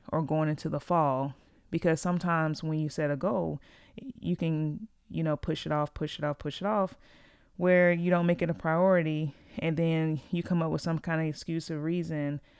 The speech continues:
as to why it didn't happen, and then it might not happen. And I didn't, and I didn't wanna do that because I kinda put it off the whole spring.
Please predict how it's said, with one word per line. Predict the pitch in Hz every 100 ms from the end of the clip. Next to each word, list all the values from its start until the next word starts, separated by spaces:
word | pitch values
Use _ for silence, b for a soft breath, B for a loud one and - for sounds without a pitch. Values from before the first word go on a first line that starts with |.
| b b
as | 160 151
to | 165
why | 156 151 151
it |
didn't | 151 147
happen, | 160 170 156 151
and | 147 151
then | 151
it |
might | 151 147
not | 147 139
happen. | 151 147 - - 147 -
And | 165
I | 175
didn't, | 170 160 -
and | 165 170
I |
didn't | 165 156
wanna | 151 143
do | 151
that | 143 127 - -
because | 165 160
I | 151 143
kinda | - 165 151
put | - 156
it | 147
off | 160 151 - b b b b b -
the | 170
whole | 165 160
spring. | 156 - 170 196 151 147